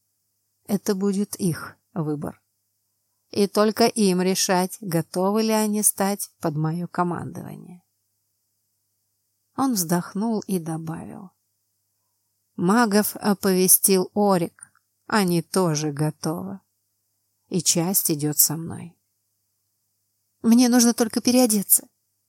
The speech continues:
Я вскочила из-за стола и тут же замерла под тяжелым взглядом герцога. «Алина». «Я еду с вами, я маг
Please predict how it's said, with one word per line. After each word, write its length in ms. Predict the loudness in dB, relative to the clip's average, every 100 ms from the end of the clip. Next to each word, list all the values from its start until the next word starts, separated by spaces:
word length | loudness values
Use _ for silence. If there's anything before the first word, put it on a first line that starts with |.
| -10
Я 160 | -6 -2
вскочила 480 | -2 -2 -2 -2
из-за 160 | -2 -4
стола 320 | -4 -4 -2
и 60 | -4
тут 180 | -4 -4
же 80 |
замерла 500 | -4 -4 -4 -4 -4
под 220 | -4 -8 -8
тяжелым 380 | -6 -4 -4
взглядом 440 | -2 -2 -2 -4 -4
герцога. 600 | -2 -2 -4 -6 -8 -12 _ _ _ _ _ _ _ _
«Алина». 720 | -2 0 0 -2 -4 -8 -14 -20 _ _ _ _ _ _ _
«Я 140 | 4
еду 260 | 6 8 8
с 120 | 8
вами, 260 | 8 4 4
я 200 | 2 4
маг 420 | 6 4 4 -4